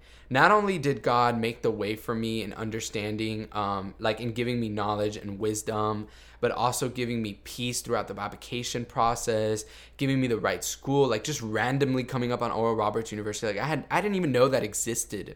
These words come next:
before I applied. I had no idea, like,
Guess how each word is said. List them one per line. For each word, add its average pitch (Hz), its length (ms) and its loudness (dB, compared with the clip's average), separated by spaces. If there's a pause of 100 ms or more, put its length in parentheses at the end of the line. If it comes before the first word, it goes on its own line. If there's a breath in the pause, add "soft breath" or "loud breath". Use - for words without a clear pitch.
(140)
before 120 560 2
I 107 80 4
applied. 104 480 0 (240 loud breath)
I 233 40 4
had 214 80 4
no 165 220 6
idea, 139 340 6
like, 104 240 -2